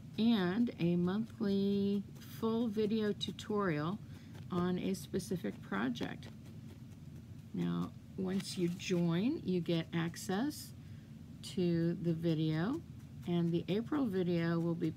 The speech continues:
posted relatively early in April, and it's going to be wet felted flowers. And I'm trying out a new layout technique before I go live with, uh,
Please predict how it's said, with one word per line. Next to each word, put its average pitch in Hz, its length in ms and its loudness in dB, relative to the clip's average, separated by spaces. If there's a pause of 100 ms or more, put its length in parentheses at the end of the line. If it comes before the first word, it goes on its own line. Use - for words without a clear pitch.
(140)
posted 185 600 2
relatively 175 720 0
early 196 380 2
in 247 120 2
April, 269 460 0 (920)
and 175 120 4
it's 175 220 0
going 196 240 2
to 180 60 2
be 180 160 4
wet 165 260 0
felted 175 380 -6 (120)
flowers. - 580 -4 (720)
And 165 680 2 (140)
I'm 175 500 2
trying 170 400 2
out 165 280 2 (100)
a 160 380 2
new 165 340 4
layout 160 560 0
technique 226 560 0 (480)
before 175 420 0
I 170 80 2
go 170 180 0
live 165 540 0
with, 170 320 2 (200)
uh, 180 320 -2